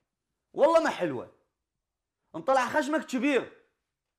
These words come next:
وانت وسيم. يعني انت،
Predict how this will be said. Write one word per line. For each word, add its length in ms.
وانت 280
وسيم. 640
يعني 300
انت، 200